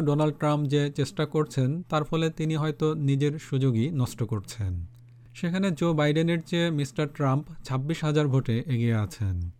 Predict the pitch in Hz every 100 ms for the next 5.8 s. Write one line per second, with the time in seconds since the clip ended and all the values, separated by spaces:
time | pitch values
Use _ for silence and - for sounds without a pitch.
0 | - - - - 165 175 196 170 170 170
1 | 185 185 - 165 156 165 - 151 139 131
2 | - 143 117 110 110 113 185 - - -
3 | 147 151 170 143 156 151 160 151 143 120
4 | 156 175 175 175 170 151 - 131 160 -
5 | 156 160 151 156 160 156 151 139